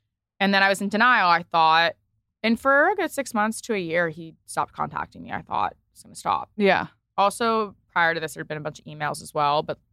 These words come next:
Speaker 1: not really that, it was just really weird. Like,
Speaker 2: Like, what was in these
Speaker 1: songs he
Speaker 2: emails?
Speaker 1: made for
Speaker 2: Okay.
Speaker 1: me, weird cutouts of things, snippets, like,
Speaker 2: Mm-hmm.
Speaker 1: voice recordings. Just, but it, it was kind of weird, but not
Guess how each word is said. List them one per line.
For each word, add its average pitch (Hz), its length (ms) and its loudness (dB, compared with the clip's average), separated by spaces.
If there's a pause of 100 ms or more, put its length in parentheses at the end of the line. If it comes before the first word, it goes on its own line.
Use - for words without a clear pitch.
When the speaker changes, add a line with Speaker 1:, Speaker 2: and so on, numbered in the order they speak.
Speaker 1:
not 156 280 -4
really 151 420 -4 (580)
that, 175 260 2
it 208 60 0
was 196 100 0
just 180 160 -6
really 165 260 -4
weird. 147 400 -10
Like, 156 180 -4
Speaker 2:
Like, 220 160 2
what 190 160 2
was 247 200 4
in 185 100 8
these 175 140 8
Speaker 1:
songs 185 200 0
he 185 60 2
Speaker 2:
emails? 170 240 4
Speaker 1:
made 185 240 2
for 190 160 2
Speaker 2:
Okay. - 100 2
Speaker 1:
me, 180 520 0 (440)
weird 185 440 0
cutouts 175 420 0
of 170 100 -6
things, 165 380 -2
snippets, 160 800 -4
like, 143 520 -4
Speaker 2:
Mm-hmm. 160 100 -20
Speaker 1:
voice 170 260 -4
recordings. 156 520 -6
Just, 180 160 -12
but 175 120 2
it, 180 180 -2 (520)
it 220 40 4
was 254 160 2
kind 269 200 0
of 240 200 2
weird, 180 640 4
but 190 140 0
not 165 400 2